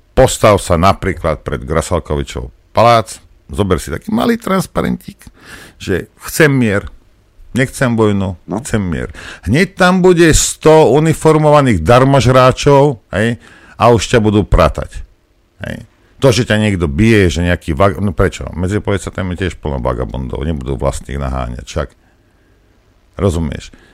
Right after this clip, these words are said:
Speaker 1: Stačí len vyslov iný názor, nahlas, neboj sa. Jen to, jak sa volá, Jajca, alebo, však oni, oni ti tam pošlú.
Speaker 2: Ale vieš čo, vieš čo,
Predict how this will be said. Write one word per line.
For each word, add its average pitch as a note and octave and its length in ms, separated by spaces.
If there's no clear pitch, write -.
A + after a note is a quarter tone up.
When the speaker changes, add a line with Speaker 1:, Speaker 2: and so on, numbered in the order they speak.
Speaker 1:
Stačí - 480
len G2+ 160
vyslov E3 480
iný E3+ 160
názor, G3 680
nahlas, E3+ 800
neboj D#3+ 320
sa. A2+ 460
Jen G2 160
to, A2 160
jak A2+ 80
sa - 160
volá, F2 240
Jajca, - 400
alebo, F2 400
však - 160
oni, F#3+ 240
oni G3+ 160
ti - 160
tam F3 160
pošlú. C3+ 560
Speaker 2:
Ale F3 160
vieš F#3+ 160
čo, G3+ 60
vieš F#3+ 140
čo, - 20